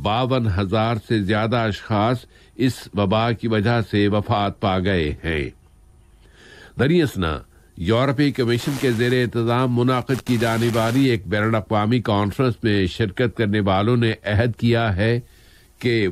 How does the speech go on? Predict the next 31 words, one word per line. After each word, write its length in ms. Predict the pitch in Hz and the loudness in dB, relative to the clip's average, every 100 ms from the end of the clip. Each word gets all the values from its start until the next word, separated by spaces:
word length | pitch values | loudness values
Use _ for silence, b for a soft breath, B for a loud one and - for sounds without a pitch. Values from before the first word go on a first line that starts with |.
| 80 | 0
वो 400 | 127 117 95 - | 0 2 0 -2
इस 160 | 120 - | -8 -4
वायरस 360 | 104 110 131 - | -2 0 -2 -2
के 120 | 113 104 | -2 -2
इलाज 560 | 98 101 104 131 123 127 B B B | -2 0 0 -2 -2 -4 B B B
और 120 | - | -2
उसकी 320 | 120 - 127 101 | 0 0 0 2
वैक्सीन 640 | 107 95 - - 123 135 | 0 -4 -6 -2 -2 0
की 140 | 123 123 | -2 -2
तैयारी 540 | 110 101 101 110 127 | 0 0 0 0 0
के 140 | 110 | 0
लिए 380 | 104 95 107 127 127 b b - | 0 0 0 0 -4 b b -12
सात 480 | - 113 117 127 98 82 | -2 0 0 -2 -4 -2
बिलियन 560 | 104 117 127 135 131 131 - | 0 2 2 4 2 -2 -4
यूरो 420 | 92 107 120 127 | 0 2 2 2
से 240 | 113 117 107 | 0 0 0
ज्यादा 420 | 90 104 113 127 | 0 -2 0 -2
की 180 | 101 107 | -2 -2
रकम 400 | 101 120 107 113 | -2 -2 -2 0
जमा 280 | 120 104 101 | 2 2 0
कर 180 | 98 92 | 0 -2
चुके 320 | 110 95 85 | -2 -2 -2
हैं 360 | 76 85 80 67 - B B B B B B | -2 -2 -2 -4 -10 B B B B B B
और 180 | - 87 | -2 0
बरतानिया 600 | 71 78 92 98 113 127 | 0 -2 0 2 2 2
ने 120 | 123 117 | 2 0
ऐलान 380 | 107 113 117 110 | 0 -2 -2 -2
किया 340 | 120 127 123 | 0 0 2
है 180 | 113 123 | 2 0
कि 120 | 113 | 0
उसने 320 | 123 - 127 | -2 0 2